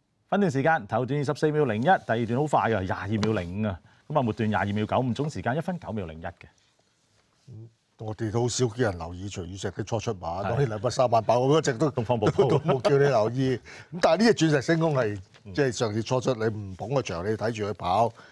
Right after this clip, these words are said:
Speaker 2: 因為呢啲係好明顯嘅神操，呢啲已經係進度嚟得幾理想嘅馬嚟嘅。咁上一次有嘢畀你睇啊，輸個零馬位嗰種強組，所以今次入得到圍唔出奇啊。話呢啲馬房都要急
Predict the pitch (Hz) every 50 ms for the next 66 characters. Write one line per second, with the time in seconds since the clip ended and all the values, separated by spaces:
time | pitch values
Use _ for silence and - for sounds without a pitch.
0 | - - 170 190 165 143 165 196 185 202 185 147 123 107 101 104 117 - 120 117
1 | 151 156 143 117 107 120 139 139 - - 80 80 - 131 127 127 123 123 123 101
2 | 123 123 120 117 120 120 120 123 110 98 90 92 98 - _ - - _ - -
3 | 151 143 131 135 - 131 110 104 95 90 101 147 143 - - 104 92 104 127 120
4 | 113 101 95 98 92 - 92 87 92 113 110 101 87 85 82 87 90 80 82 85
5 | 87 90 87 - _ _ _ _ _ _ _ - 143 147 151 139 131 127 - 127
6 | 120 113 117 117 107 120 127 113 - 95 95 101 110 123 123 107 - 127 110 -
7 | 123 117 113 113 104 90 - 95 95 104 117 117 117 123 127 110 123 123 - -
8 | 92 85 80 85 90 - 95 101 110 117 117 120 _ _ _ _ _ _ - -
9 | 139 143 123 - 156 143 131 - 131 127 120 120 120 120 123 127 147 151 131 120
10 | 101 170 143 131 156 156 139 107 92 87 85 85 87 92 95 90 90 - 156 139
11 | - 110 92 90 107 117 120 123 123 120 120 _ - - - - _ _ - 123
12 | 123 117 135 151 156 156 143 127 123 123 - 107 101 90 95 104 131 143 139 131
13 | 110 -